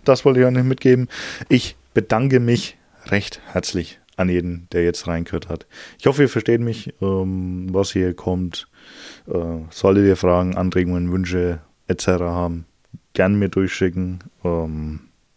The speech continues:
abonniert den Podcast.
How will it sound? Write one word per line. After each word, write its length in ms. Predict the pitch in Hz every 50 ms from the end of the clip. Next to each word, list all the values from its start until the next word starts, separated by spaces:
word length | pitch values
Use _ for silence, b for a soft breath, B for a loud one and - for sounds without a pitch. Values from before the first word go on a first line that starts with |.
| _ _ _ _ _ _ _ _ _ _ _ _ -
abonniert 600 | _ - - 98 110 110 110 117 117 120 127 117 -
den 180 | 113 107 107
Podcast. 920 | - - - 117 113 - - - - 113 110 110 110 - - - - -